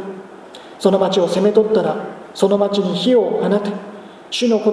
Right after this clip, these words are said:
葉通りに行うのだ。見よ、私はあなた方に命じる。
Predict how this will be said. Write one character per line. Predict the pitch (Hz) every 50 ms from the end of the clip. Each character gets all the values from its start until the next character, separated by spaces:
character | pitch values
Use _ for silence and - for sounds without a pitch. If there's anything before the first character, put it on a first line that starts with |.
| 220 220
葉 | 220 214 214
通 | 269 294 277 233
り | 220
に | 190 185 180 180
行 | 175 185 -
う | - 196 190
の | 190 185 175 165 -
だ。 | - - - - - - - - - - - -
見 | 180 190
よ、 | 185 165 180 185 185 - - - - - -
私 | 196 180 196 190 - - 196
は | 185 180 175
あ | 180
な | 202 214
た | 220 226
方 | 214 214 208 214 208
に | 214 247 269 285 269 240 214 214
命 | 139 135 139
じ | - 160 151
る。 | 147